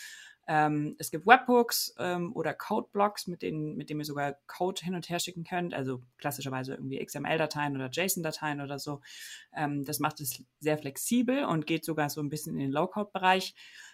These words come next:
Ähm, genau, also da könnt ihr schon einiges mit anstellen. Was ein bisschen blöd ist bei Zapier, ist, dass, ähm, innerhalb von Szenarien,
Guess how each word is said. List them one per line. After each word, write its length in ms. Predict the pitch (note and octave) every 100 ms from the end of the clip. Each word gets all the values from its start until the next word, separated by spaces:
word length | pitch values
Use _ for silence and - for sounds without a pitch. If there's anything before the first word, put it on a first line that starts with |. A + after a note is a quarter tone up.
| _ _ _ -
Ähm, 460 | D#3+ D#3 D#3 D#3 -
genau, 160 | E3+ - -
also 140 | E3
da 100 | D#3+
könnt 160 | F#3 F3
ihr 80 |
schon 220 | E3+ E3+ -
einiges 540 | D#3+ F3 F#3 F3+ D#3+ D3
mit 100 | -
anstellen. 680 | F#3+ A#3+ G3+ G3 G3+ F#3+ -
Was 140 | F3+
ein 40 | F#3+
bisschen 280 | F3 E3
blöd 320 | D#3 G3 C4+ B3+
ist 160 | B3
bei 140 | G#3 G3+
Zapier, 500 | G3+ G#3 G#3+ G3+ -
ist, 240 | F3+ -
dass, 280 | E3+ - -
ähm, 360 | E3 D#3+ D#3+ D#3+ - - - - - -
innerhalb 440 | G3+ G3+ F#3+ F3+
von 220 | F3 E3+
Szenarien, 880 | E3 D#3+ E3+ F#3 D3+ C#3 E3 B3+ -